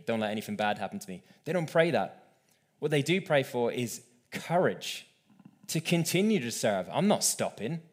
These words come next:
No, God, I'm coming to you, and I, I want, I, I'm trusting you to help me to continue your mission,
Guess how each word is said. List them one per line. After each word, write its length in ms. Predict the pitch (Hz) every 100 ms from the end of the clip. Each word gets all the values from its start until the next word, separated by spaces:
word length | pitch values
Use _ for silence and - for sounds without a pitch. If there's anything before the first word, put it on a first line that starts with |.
| _ _ _ _ _ _ _
No, 240 | 113 160 170
God, 280 | 131 107 113
I'm 100 | 143
coming 220 | 165 151
to 60 |
you, 240 | 135 170 139
and 100 | 123
I, 160 | 101 95
I 100 | 127
want, 300 | 147 156 131 - _ _ _ _ _ _ 135
I, 100 | 127
I'm 140 | 147
trusting 420 | - 151 - 135
you 180 | 143 151
to 100 | 123
help 220 | 113 139
me 100 | 135
to 60 | 123
continue 380 | 127 117 156 139
your 140 | 123
mission, 500 | 113 143 147 104 90